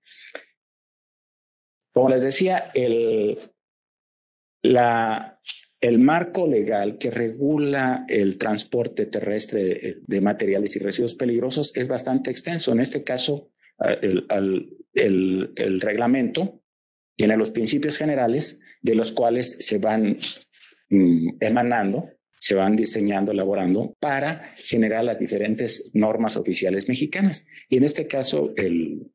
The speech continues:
para el transporte terrestre se cuenta con veintidós normas oficiales mexicanas vigentes. Y vamos ahorita a continuación a explicar algunas de ellas, las que, las que tienen que ver en este caso con la identificación de las sustancias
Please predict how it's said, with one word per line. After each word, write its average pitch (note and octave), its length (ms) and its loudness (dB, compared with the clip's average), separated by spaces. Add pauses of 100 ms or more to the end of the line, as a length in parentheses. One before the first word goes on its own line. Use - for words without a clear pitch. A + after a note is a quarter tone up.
(120)
para E2+ 140 0
el E2 80 -2
transporte - 520 -4
terrestre A#2+ 480 -4
se - 140 -2
cuenta G2 380 -4
con F#2+ 220 -2
veintidós F#2 640 -2
normas F#2+ 480 0
oficiales F2 480 -2
mexicanas - 560 -6
vigentes. E3+ 680 -2 (300)
Y - 100 0
vamos E3 280 2
ahorita D3 420 -2
a - 60 -6
continuación B2+ 880 -2
a C3+ 420 -2 (160)
explicar B2 640 -2
algunas A#2+ 600 0
de A#2 120 0
ellas, B2 340 -2
las C3+ 180 -2
que, C3+ 100 -4
las B2+ 320 -2
que B2+ 80 -2
tienen D3+ 260 0
que C3 100 -2
ver A#2+ 140 0
en A2+ 80 2
este - 220 -2
caso A#2+ 480 -2
con A2+ 340 0
la A2 100 0
identificación G2+ 1080 -2 (340)
de F#2 240 0
las F2+ 160 2
sustancias - 680 -2